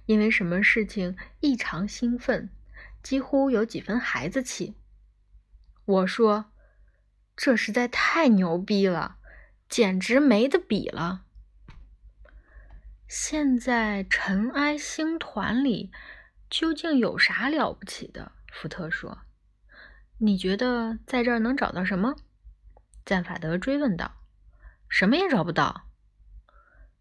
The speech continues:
”“连恒星也找不到，连行星也找不到。”“找不到。”“电脑！”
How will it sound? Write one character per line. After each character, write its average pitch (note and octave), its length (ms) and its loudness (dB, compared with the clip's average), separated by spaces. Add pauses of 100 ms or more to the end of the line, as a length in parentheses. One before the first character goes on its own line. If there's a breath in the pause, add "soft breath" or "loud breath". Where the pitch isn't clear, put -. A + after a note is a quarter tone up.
(360)
”“连 A3 400 2
恒 G#3+ 360 0
星 F4+ 400 0
也 C4 120 4
找 F3+ 220 -2
不 F#3 100 -6
到， G#3 400 -2 (600)
连 B3 200 0
行 B3 360 0
星 F#4+ 520 -2
也 B3+ 140 2
找 F#3+ 200 -2
不 G3 120 -6
到。 A#3 340 -4 (1120)
”“找 D#3+ 180 4
不 - 140 -10
到。 A3+ 300 -2 (1900)
”“电 C4+ 280 6
脑！” F#3 440 0